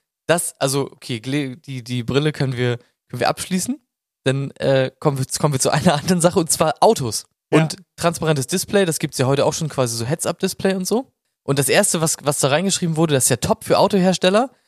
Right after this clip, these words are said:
Speaker 1: dann können sie ein Display in die Scheibe integrieren. Und wenn
Speaker 2: Ja.
Speaker 1: du nicht monatlich bezahlst, dann <laughs> wird die Scheibe einfach schwarz.
Speaker 2: Das gibt's wirklich, es gibt's mittlerweile
Speaker 1: So.
Speaker 2: schon so ähnlich.
Speaker 1: Genau, das ist, hab ich auch auf der Liste drauf.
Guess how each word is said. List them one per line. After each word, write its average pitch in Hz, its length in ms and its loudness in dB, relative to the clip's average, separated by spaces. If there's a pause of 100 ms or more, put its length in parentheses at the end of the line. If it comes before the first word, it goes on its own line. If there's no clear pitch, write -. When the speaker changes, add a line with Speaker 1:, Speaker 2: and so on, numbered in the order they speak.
(200)
Speaker 1:
dann 131 120 -4
können 160 200 2
sie 143 100 -2
ein 139 60 -4
Display 196 420 2
in 160 340 0
die 131 140 -4
Scheibe 190 320 2
integrieren. 202 580 -2 (560)
Und 160 140 2
wenn 170 120 4
Speaker 2:
Ja. 190 60 6
Speaker 1:
du 185 40 6
nicht 156 160 2
monatlich 180 480 4
bezahlst, 175 580 2 (120)
dann 160 120 2
<laughs> 170 340 -4
wird 175 120 2
die 254 80 2
Scheibe 208 320 4
einfach 135 260 0
schwarz. - 480 0 (640)
Speaker 2:
Das - 140 0
gibt's 254 240 0
wirklich, 285 240 2
es 180 100 -4
gibt's 311 240 -2
mittlerweile 190 360 2
Speaker 1:
So. - 60 -6
Speaker 2:
schon 170 120 -2
so 139 100 -6
ähnlich. 156 420 -2 (600)
Speaker 1:
Genau, 180 480 2
das 208 200 4
ist, - 80 0
hab 269 100 4
ich 220 200 -2
auch 294 180 4
auf 226 140 2
der 254 120 -2
Liste 151 280 -2
drauf. 165 340 -6